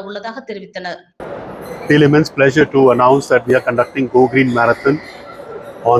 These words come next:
Speaker 2: thirtieth of June, Sunday, in the morning at six o'clock. Uh,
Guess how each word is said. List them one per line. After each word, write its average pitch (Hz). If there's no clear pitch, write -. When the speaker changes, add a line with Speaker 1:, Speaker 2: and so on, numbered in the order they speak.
Speaker 2:
thirtieth 135
of 120
June, 131
Sunday, 123
in 123
the 120
morning 131
at -
six -
o'clock. 123
Uh, 120